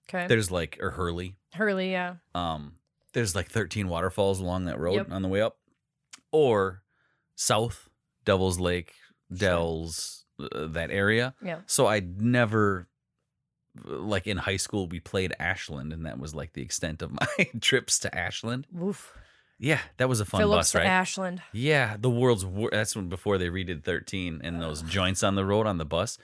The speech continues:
Speaker 1: Yeah.
Speaker 2: Boom, boom, boom, boom, boom, boom for, like, an hour.
Speaker 1: Oh,
Speaker 2: Oy.
Speaker 1: isn't, Mellon is still really bad when you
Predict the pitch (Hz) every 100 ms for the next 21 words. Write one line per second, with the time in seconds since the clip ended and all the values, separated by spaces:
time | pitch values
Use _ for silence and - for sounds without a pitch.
0 | - 180 160 120 110 92 80 - _ _
1 | 123 127 117 80 - _ - 120 117 87
2 | 71 - 104 90 82 73 - 73 76 64
3 | - - - - 151 127 92 - 226 262
4 | 262 214 190 208 294 320 202 180 - 202
5 | - - - 220 220 165 156 165 185 180
6 | 160 165 165 165 175 175